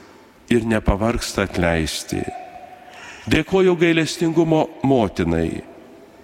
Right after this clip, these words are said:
kuri savo užtarimu mus palydi į gailestingumą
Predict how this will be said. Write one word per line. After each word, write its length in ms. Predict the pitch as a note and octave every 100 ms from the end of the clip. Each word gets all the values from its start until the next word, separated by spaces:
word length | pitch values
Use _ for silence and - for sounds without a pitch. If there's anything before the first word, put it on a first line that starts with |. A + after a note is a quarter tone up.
| -
kuri 240 | - A2
savo 380 | A2 - D#3 D3+
užtarimu 680 | C#3+ - - C3+ C3 B2+ B2+ C3 B2+ - - - -
mus 280 | B2 C3 -
palydi 600 | - A#2+ C3 D#3 C3+ C#3 C3+ - - - -
į 160 | E3 F#3+
gailestingumą 1120 | D3 D3+ C3+ C3 - - A#2+ G#2 G2 E2 D#2+